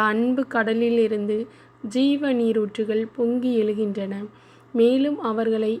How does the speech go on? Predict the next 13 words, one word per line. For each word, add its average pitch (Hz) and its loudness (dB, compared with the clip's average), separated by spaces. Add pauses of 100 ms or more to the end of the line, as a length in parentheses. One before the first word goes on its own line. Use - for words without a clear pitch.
(140)
நேசிப்பவரில் 240 0 (520)
அவர்கள் 233 2
திருப்தியையும் 226 0
நிலையான 226 2 (180)
அமைதியையும் 226 -2
காண்கிறார்கள். 202 -4 (520)
இதையும் 240 4
சொர்க்கம் 247 -2
என்கிறோம். 196 -4 (1300)
என் 233 2
குழந்தைகளின் 240 0 (100)
முன்மாதிரி 233 -2 (200)
மற்றும் 220 -8